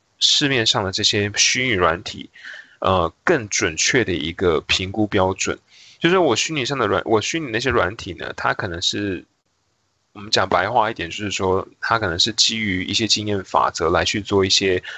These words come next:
呃，动作的模拟，然后做一个动画的表现。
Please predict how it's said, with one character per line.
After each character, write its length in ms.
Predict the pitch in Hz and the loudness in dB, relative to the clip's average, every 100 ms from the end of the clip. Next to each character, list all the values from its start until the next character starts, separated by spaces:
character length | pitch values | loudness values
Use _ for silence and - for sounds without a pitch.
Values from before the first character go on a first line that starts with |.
| - - | -14 0
呃， 320 | 87 85 80 | 2 4 2
动 220 | - 117 | 0 -2
作 160 | 104 107 | 2 0
的 60 | 90 | 0
模 280 | 85 90 | 0 -2
拟， 220 | 101 85 - _ - - _ | -2 -4 -10 _ -20 -20 _
然 120 | 87 | -2
后 160 | 95 92 | 0 0
做 280 | - 101 95 | 2 2 2
一 60 | |
个 120 | 92 | -2
动 220 | 90 104 98 | 0 -2 4
画 160 | 101 | 2
的 80 | 87 | 2
表 200 | - - - | -6 -8 -2
现。 260 | - 80 | -2 -2